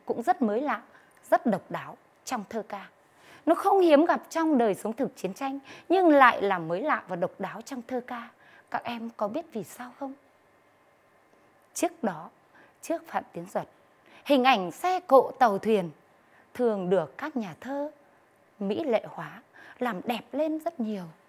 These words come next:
Nhưng đến Phạm Tiến Duật, với hồn thơ nhạy cảm, với sự trải nghiệm của bản thân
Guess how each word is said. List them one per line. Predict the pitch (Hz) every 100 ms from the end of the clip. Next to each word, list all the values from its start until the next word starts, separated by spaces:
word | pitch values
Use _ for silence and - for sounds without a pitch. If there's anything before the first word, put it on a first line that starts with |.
| _ _ - - -
Nhưng | 247 262 269 277 _
đến | - 175 233
Phạm | - 208 -
Tiến | 190
Duật, | 202 190 - - - - -
với | 185 214
hồn | 302 220 196 160
thơ | - 285
nhạy | 311 233 208 - -
cảm, | 220 165 143 - - -
với | 208 240
sự | 359 - 196
trải | - 254
nghiệm | 208 226 -
của | -
bản | 190 151 -
thân | 320 311